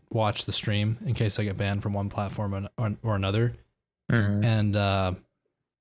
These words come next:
Speaker 1: hopefully that turns into me selling, uh,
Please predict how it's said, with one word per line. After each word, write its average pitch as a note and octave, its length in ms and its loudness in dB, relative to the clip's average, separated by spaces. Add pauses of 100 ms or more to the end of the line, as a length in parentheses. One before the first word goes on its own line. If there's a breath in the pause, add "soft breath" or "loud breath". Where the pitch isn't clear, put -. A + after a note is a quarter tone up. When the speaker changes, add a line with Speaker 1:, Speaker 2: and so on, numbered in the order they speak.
(480)
Speaker 1:
hopefully B2 320 2
that A2+ 160 2
turns A2+ 300 2
into G#2+ 360 2
me A2+ 520 2 (760)
selling, G#2+ 680 2 (1040)
uh, F#2 460 -6